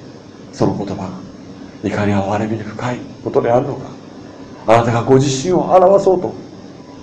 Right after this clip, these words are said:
いかに私たちに語りかけてくださっているのか、どうか主よ、あなたが知恵と啓示の霊を注いで、どうか私たちに深く深くに至るまであなたを表してくださいますように。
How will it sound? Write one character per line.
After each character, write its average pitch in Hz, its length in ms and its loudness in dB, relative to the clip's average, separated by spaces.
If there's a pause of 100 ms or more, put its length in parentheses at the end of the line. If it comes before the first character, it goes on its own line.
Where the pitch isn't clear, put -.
(600)
い 160 100 0
か - 160 -4
に - 80 -6
私 175 280 -8
た 180 100 -4
ち 175 80 -8
に 170 100 -6
語 170 240 -2
り 175 60 -2
か 170 120 -6
け 180 100 -2
て 175 80 -2
く 160 80 -4
だ 160 100 0
さ 170 140 -4
っ 160 80 -6
て 165 80 -2
い 156 40 0
る 151 80 -2
の 156 100 -6
か、 - 320 -12 (800)
ど 104 140 6
う 95 40 4
か 98 80 2
主 110 160 -4
よ、 104 220 4
あ 120 40 0
な 110 80 2
た 101 80 -4
が 107 120 2
知 117 220 -2
恵 120 80 4
と 123 100 2
啓 113 220 -2
示 - 160 -4
の 120 160 -2
霊 131 180 0
を 123 80 -4
注 131 140 -8
い - 20 -10
で、 - 100 -12 (920)
ど 107 120 8
う 104 40 2
か 107 60 6
私 104 340 4
た 123 140 -6
ち - 80 -10
に - 60 -12 (440)
深 - 260 -4
く - 120 -6
深 175 240 2
く 185 120 4
に 175 120 2
至 185 120 4
る 175 60 4
ま 180 100 8
で 170 80 6
あ 165 60 6
な 170 120 4
た 170 120 4
を - 240 2 (320)
表 151 360 2
し 151 100 0
て 151 60 -2
く - 80 -2
だ 131 60 -4
さ - 140 -8
い - 40 -10
ま 98 120 -12
す - 160 -14
よ 107 180 -10
う 92 40 -14
に。 92 60 -16